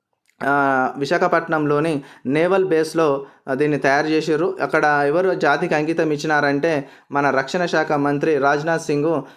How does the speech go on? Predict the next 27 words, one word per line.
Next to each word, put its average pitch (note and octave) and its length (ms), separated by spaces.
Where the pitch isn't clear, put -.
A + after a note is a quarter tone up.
దీన్ని D3 340
అంకితం D3+ 400
ఇచ్చినాడు. D3 420
ఇది F#3 280
అసలు D#3+ 300
నరేంద్ర F3 440
మోడీ D#3+ 280
గారు D3+ 200
దీన్ని, C#3+ 460
ఆ, B2+ 80
జాతికి C#3+ 420
అంకితం D#3+ 440
చేయాలి, C#3+ 320
కానీ E3+ 200
నరేంద్ర D#3 380
మోడీ D3 240
గారు C#3+ 200
బిజీగా C3+ 360
ఉండిన C#3+ 200
కారణంగా C#3 680
ఇది C3 600
చేయలేకపోయారు, D3 640
వీరికి D#3 260
అప్పగించారనేది C#3 760
మనకు D3+ 220
అర్థమవుతుంది. C3 680
ఓకే, F#3+ 360